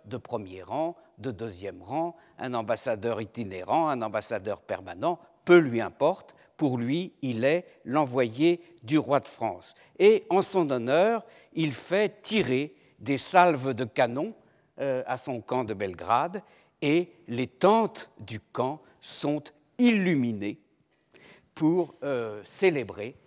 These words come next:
l'arrivée de cet envoyé. Le journal officiel de la campagne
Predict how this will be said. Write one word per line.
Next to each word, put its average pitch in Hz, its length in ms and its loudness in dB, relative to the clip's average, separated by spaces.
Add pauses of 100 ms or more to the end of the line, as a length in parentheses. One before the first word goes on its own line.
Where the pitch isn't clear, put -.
(220)
l'arrivée 127 720 -2
de 110 120 -8
cet 120 240 -2
envoyé. 104 540 -6 (1000)
Le 139 120 -2
journal 220 800 0 (140)
officiel 143 800 0 (480)
de 123 120 -4
la 127 160 0
campagne 139 720 2